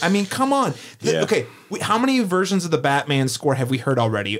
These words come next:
Speaker 1: One of
Speaker 2: Yeah.
Speaker 1: them being Danny Elfman's legendary nineteen eighty-nine score. And for Michael Giacchino to show up and do a new Batman score that feels so original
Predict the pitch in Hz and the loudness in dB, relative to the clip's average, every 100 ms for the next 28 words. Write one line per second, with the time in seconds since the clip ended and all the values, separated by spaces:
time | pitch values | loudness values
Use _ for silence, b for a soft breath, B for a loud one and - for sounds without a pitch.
0 | - 139 233 202 196 160 180 180 175 147 | -8 -2 0 2 2 2 2 2 0 -2
1 | 165 175 175 147 156 180 151 127 107 127 | 0 0 0 0 -2 2 0 0 -2 -2
2 | 156 170 160 160 156 143 147 160 - 151 | 0 0 2 2 2 0 -2 -2 -2 -2
3 | 147 143 139 143 151 147 - 110 107 113 | 0 0 0 0 0 -2 -4 -4 -2 -4
4 | B B - 175 175 170 160 202 262 202 | B B -4 0 0 0 0 0 0 -2
5 | 196 - 190 202 135 - 151 151 156 156 | -4 0 0 2 0 0 0 0 0 -2
6 | 151 135 139 143 123 120 165 202 202 - | 0 0 2 0 0 0 2 2 0 -4
7 | 120 - 139 160 175 170 180 175 160 - | -8 -2 -2 0 -2 -2 0 0 0 -2
8 | 170 143 117 - - 185 202 180 175 160 | 0 0 0 -4 -2 0 0 0 -2 0
9 | 185 180 180 180 | 2 2 2 0